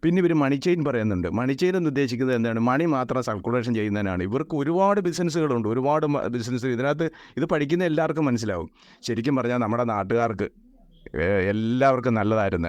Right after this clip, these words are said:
ജനങ്ങൾക്ക് നല്ലതാണ്, കടക്കാർക്ക് നല്ലതാണ്, സർക്കാരിനോ, സർക്കാരിന് വരുമാനം കിട്ടും. അപ്പോൾ എല്ലാ അർത്ഥത്തിലും എല്ലാവർക്കും നല്ലതായിരുന്നു. ഒരാൾ പതിനായിരം രൂപ മുടക്കി ഇതിനകത്ത് ചേർന്ന് കഴിഞ്ഞാൽ ആ ആളിനെ കൊണ്ട് തന്നെ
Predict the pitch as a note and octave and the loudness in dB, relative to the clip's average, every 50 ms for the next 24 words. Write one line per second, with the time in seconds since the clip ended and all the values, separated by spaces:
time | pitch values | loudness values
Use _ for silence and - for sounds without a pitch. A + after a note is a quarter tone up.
0 | - - G#2+ G#2+ G2 G2+ A2 A2+ A#2 A2+ A2+ A#2 A2 A2 G#2+ A2 G#2+ G#2+ G2+ G#2 | -4 -2 0 0 0 2 2 0 0 0 0 0 0 0 0 0 0 0 0 0
1 | G#2+ G#2 F#2+ A2 F#2+ F#2 F#2+ - A2 A2 A2+ A2 A2+ A2+ A2+ A2 G#2+ G#2+ G#2+ A2 | 0 0 -2 -2 -4 -4 -2 -2 0 0 0 0 0 0 0 0 0 0 2 2
2 | G#2+ A2+ G#2 - F#2 E2 F#2 G2 - C3 C3 C3 B2 B2 A#2+ A2+ G2+ - A2 G2 | 0 0 -2 -2 -4 -4 -4 -2 0 2 2 2 2 0 -2 -4 -4 -4 -4 -4
3 | F#2+ F#2+ - A2+ A#2+ A#2 A#2+ A#2+ A2 D#2+ G#2 G#2+ G#2+ G#2+ A2 A2 A2 A2 G#2 G2+ | -4 -2 0 2 2 2 2 0 0 0 0 0 2 0 0 0 0 -2 -2 -4
4 | F#2+ G#2+ G#2 G#2+ - - - _ - - - - _ - _ - - - - C3 | -4 -4 -4 -6 -6 -10 -18 _ -20 -20 -20 -20 _ -20 _ -14 -14 -8 -4 -2
5 | C#3 D#3+ C#3+ - - C3 C#3 C#3+ D3 D#3 D#3+ E3 E3 D#3+ D#3+ D#3+ D#3 C#3+ C#3 - | -2 0 -2 0 0 0 0 2 2 2 2 2 2 2 2 2 0 0 -2 -4
6 | D#3+ D3 E3 D3+ D#3 D3 D3 D#3 D#3 D#3 D#3+ D#3 D3 C#3+ - C#3+ C3+ B2+ B2+ C3 | -4 -2 0 0 0 0 2 2 2 4 4 2 2 2 0 0 0 0 0 0
7 | B2 A#2 G#2 - G2 F2 F2 - F2+ C3 D#3 D#3 D3 D3 D3+ D#3+ D#3+ D#3 D3+ B2+ | 0 0 -2 -2 -2 -4 -4 -2 -2 0 0 2 2 2 2 2 0 0 0 0
8 | B2+ C#3 C#3+ D3 D3+ D#3 D#3 D#3 D3+ C3+ B2+ C3+ C#3+ C#3+ C#3 C3+ B2+ C3 B2+ - | 0 0 -2 0 0 0 2 2 2 2 2 2 2 2 2 2 0 0 -2 -2
9 | C3+ B2+ A#2+ B2+ C3+ B2+ A#2+ B2+ A2+ A#2+ B2 B2 C3 C3+ B2+ B2 A#2+ A#2+ B2+ B2 | -2 0 0 0 0 -2 -2 -2 -2 0 0 2 2 2 0 0 0 0 0 -2
10 | B2 B2 - - A2 A#2 C3 C#3 - G2 A2 A2+ A#2 B2 C3 C3 - B2 B2 B2 | -2 -4 -4 -4 -2 0 0 0 0 0 0 2 2 2 2 0 0 0 0 0
11 | A#2 F#2+ C3+ A#2+ A#2+ A#2+ A#2 A#2+ A#2 A#2+ B2 C3 | 0 0 0 0 2 2 2 2 0 0 0 -2